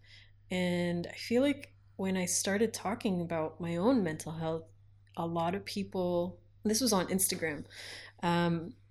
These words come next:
I had a complete meltdown. I am not the type, and, you know, if pe-, people listening to this follow me on Instagram, I know you two do. Um,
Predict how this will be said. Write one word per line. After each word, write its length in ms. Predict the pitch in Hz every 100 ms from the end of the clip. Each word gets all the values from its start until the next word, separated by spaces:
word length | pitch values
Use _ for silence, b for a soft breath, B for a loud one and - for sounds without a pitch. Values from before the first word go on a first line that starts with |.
| - -
I 120 | 190
had 500 | 208 - 202 175 - - 180
a 220 | 170 160 -
complete 600 | 190 175 - 190 180 175
meltdown. 580 | 165 156 175 156 156 -
I 120 | 175
am 180 | 202 202
not 240 | 185 165 -
the 80 |
type, 420 | 170 - 175 165 -
and, 320 | 170 165 156
you 80 | 196
know, 180 | 180 170 165
if 240 | 180 -
pe-, 200 | 214 - -
people 280 | - 233 240
listening 320 | 202 190 196 185
to 80 | 185
this 140 | 185
follow 220 | 185 175
me 80 | 180
on 120 | 170
Instagram, 520 | 165 175 185 170 170 180
I 40 |
know 160 | 196 196
you 180 | 190 196
two 340 | - 175 185
do. 380 | 175 170 175 190 B B B 170
Um, 480 | 170 170 170 170